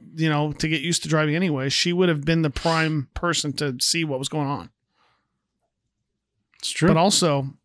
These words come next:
Speaker 1: did this guy look familiar to you?
Speaker 2: Yeah, for sure. I don't know from what, though.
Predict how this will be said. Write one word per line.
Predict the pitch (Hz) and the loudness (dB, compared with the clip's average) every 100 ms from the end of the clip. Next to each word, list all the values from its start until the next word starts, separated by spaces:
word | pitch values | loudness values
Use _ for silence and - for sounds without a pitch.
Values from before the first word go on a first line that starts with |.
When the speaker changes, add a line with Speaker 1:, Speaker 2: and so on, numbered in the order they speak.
| _ _ _ _ _ _ _ _ _ _ _ - - | _ _ _ _ _ _ _ _ _ _ _ -12 -8
Speaker 1:
did | 156 | -6
this | 156 156 | -2 0
guy | 208 | 0
look | 214 214 | 0 0
familiar | 156 131 147 | -2 -2 -4
to | 147 | -2
you? | 175 180 _ _ _ _ _ _ _ _ _ _ _ _ _ - | -4 -4 _ _ _ _ _ _ _ _ _ _ _ _ _ 2
Speaker 2:
Yeah, | 180 180 | 4 4
for | - | 0
sure. | 123 160 139 117 | 0 2 2 0
I | 147 147 | 0 0
don't | 135 127 139 | 0 0 0
know | 135 127 117 | 2 0 -6
from | - 135 123 120 | -8 -8 -6 -6
what, | 135 131 | -6 -8
though. | 113 113 107 | -10 -10 -14